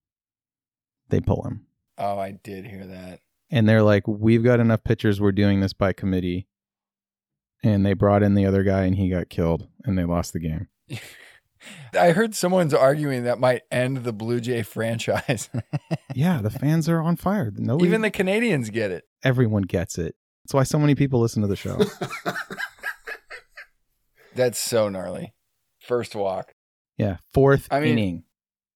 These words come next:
Speaker 1: Shutout.
Speaker 2: Yeah.
Speaker 1: Okay, give me the ball, kid.
Speaker 2: Bye-bye.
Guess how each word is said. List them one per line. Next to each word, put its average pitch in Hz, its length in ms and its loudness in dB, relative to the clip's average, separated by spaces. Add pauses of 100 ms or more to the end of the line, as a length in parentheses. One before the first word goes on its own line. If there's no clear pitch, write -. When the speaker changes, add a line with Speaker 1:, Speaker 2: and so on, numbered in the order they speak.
(260)
Speaker 1:
Shutout. 107 500 2 (340)
Speaker 2:
Yeah. 143 260 -16 (240)
Speaker 1:
Okay, 135 320 2 (300)
give 117 100 4
me 127 80 8
the 127 100 4
ball, 120 280 4 (100)
kid. 101 300 -2 (240)
Speaker 2:
Bye-bye. 107 580 -4